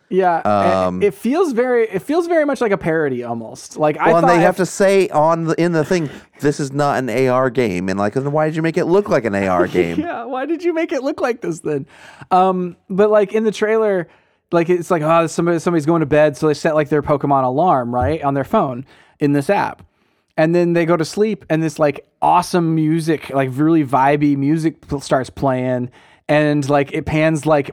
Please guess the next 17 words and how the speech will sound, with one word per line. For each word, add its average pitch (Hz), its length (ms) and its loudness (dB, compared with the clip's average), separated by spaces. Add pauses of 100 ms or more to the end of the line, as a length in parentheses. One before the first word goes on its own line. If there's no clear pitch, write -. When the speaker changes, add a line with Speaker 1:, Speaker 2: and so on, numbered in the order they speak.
Speaker 1:
up 165 180 2
from 151 200 -2
the 147 80 0
bottom 147 360 2
of 143 80 -2
their 139 120 2
bed, 151 160 2
and 151 120 0
there's 151 140 0
a 139 60 0
Pokemon 147 420 0
sleeping 127 320 -2
in 117 60 -6
the 113 80 -6
bed 175 180 0
with 131 140 -8
them. - 200 -16